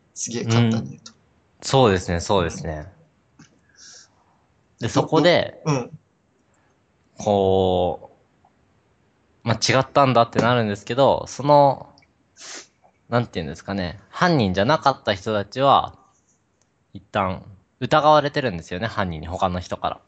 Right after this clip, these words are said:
Speaker 1: そうそうそうそうそうそう。
Speaker 2: で、そこで人を信じるって何なんだろうっていうことを問いかけられてるみたいな
Speaker 1: そうなんです。
Speaker 2: 感じですよね。
Speaker 1: うん。
Speaker 2: うん。いや、もう本当に、よくよく考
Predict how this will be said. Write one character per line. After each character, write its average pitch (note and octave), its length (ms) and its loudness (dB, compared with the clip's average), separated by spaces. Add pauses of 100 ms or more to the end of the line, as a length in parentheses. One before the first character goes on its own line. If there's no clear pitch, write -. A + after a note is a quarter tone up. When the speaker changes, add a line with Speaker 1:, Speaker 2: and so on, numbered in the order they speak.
(360)
Speaker 1:
そ F#3+ 160 4
う - 40 4
そ D3 120 0
う C#3+ 40 0
そ C3+ 120 -4
う - 40 -6
そ B2 120 -10
う - 40 -14
そ - 120 -16
う - 20 -18
そ - 100 -12
う。 C#3+ 40 -2
Speaker 2:
で、 C#3+ 40 -4
そ - 120 -4
こ D3+ 120 0
で C3+ 140 4
人 - 360 0
を A#2+ 60 4
信 B2+ 260 0
じ A#2 100 0
る G#2 60 4
っ F#2 40 -2
て F#2+ 140 -4
何 G#2 180 2
な F#2 80 -2
ん E2+ 80 -6
だ F#2+ 120 0
ろ B2 100 4
う - 40 2
っ - 80 -20
て B2+ 100 -6
い - 20 -4
う - 40 -6
こ C3+ 100 -8
と F3+ 140 4
を C3+ 60 4
問 G2 160 -4
い F#2 40 0
か F#2 100 -8
け F#2+ 100 -4
ら F2 100 0
れ E2+ 80 -4
て D2 120 -10
る C#2 160 -20
み - 80 -20
た - 80 -14
い - 20 -16
な - 60 -16
Speaker 1:
そ C3 200 -2
う - 40 -10
な F2 80 -14
ん - 20 -20
で - 80 -20
す。 - 240 -18 (100)
Speaker 2:
感 E2 220 -14
じ E2 80 -18
で E2 60 -18
す - 120 -20
よ - 80 -20
ね。 - 160 -20 (2000)
Speaker 1:
う A#2 60 -16
ん。 - 20 -14
Speaker 2:
う A2+ 40 -14
ん。 A#2 60 -18
い - 40 -20 (2750)
や、 - 120 -14 (400)
も G#2+ 120 -8
う - 20 -8
本 G#2 260 -10
当 - 140 -10
に、 B2 240 -6 (1300)
よ A2+ 160 2
く - 140 -4
よ F3+ 120 4
く - 140 -10
考 F3 60 2